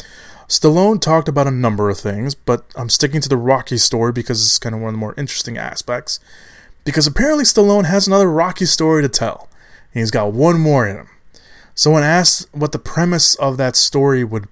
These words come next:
be, Stallone said this, saying, quote, Rocky meets a young, angry person who got stuck in this country. When he comes to see his sister,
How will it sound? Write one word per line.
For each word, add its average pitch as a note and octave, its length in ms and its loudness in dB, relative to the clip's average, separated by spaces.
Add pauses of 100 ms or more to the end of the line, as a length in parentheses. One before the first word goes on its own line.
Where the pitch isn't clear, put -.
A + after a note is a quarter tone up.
be, C3+ 460 -2 (520)
Stallone D3 840 0
said A#2 540 0
this, D3+ 280 4
saying, B2 300 0
quote, D#3 480 0 (560)
Rocky D#3+ 340 0
meets D3+ 280 -2
a C#3+ 80 0
young, C#3 500 -2
angry D#3+ 360 -2
person C#3 420 -2
who A#2 80 -6
got A2 180 -6
stuck - 400 -2
in C3 100 -8
this B2 140 -6
country. C3 560 -6 (400)
When A#2 120 -6
he A2+ 80 -4
comes C#3 320 -2
to - 60 -2
see A#2+ 240 0
his G#2+ 140 0
sister, C3+ 540 0